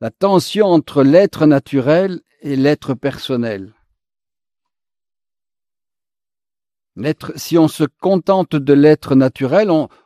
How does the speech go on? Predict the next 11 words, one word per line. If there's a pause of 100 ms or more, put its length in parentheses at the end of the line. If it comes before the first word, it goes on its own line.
(220)
on
s'assoit
confortablement
dans
nos
habitudes (760)
et
on
n'en
bouge
plus.